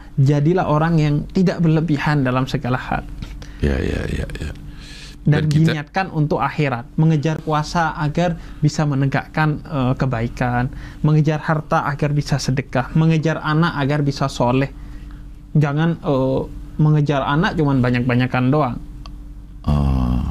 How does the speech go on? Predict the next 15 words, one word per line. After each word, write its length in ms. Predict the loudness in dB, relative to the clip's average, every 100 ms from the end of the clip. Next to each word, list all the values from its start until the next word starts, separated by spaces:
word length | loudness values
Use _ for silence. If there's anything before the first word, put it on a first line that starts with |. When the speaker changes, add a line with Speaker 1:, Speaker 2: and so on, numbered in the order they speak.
| -6 -8
Speaker 2:
iya, 80 | -4
Speaker 1:
Karena 200 | 0 2
Speaker 2:
iya, 80 | 0
Speaker 1:
ketika 240 | 0 0 0
Speaker 2:
iya. 80 | 0
Speaker 1:
Nabi 180 | 2 2
mengatakan, 540 | 2 0 -2 -2 0
"Tanakahu 600 | 0 2 0 0 -2 0
taksuru," 540 | 0 -2 -2 0 2 4
menikahlah 560 | 4 2 0 0 0
untuk 240 | 2 0 2
memperbanyak 500 | 2 2 2 4 4
anak, 160 | 2
Speaker 2:
Anak, 160 | 0
iya. 40 | 0